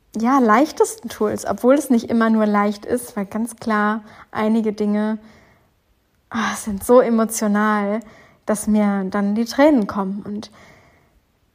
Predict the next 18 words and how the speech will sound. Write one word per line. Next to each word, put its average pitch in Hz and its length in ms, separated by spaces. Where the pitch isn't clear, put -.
ich 226 200
liebe 294 260
es 190 120
aber 175 260
gleichzeitig, 196 720
wenn 208 180
die 208 100
Tränen 202 300
kommen, 208 200
weil 208 100
ich 208 120
merke, 226 640
was 214 180
das - 240
halt 202 160
mit 208 200
mir 202 100
macht, 220 400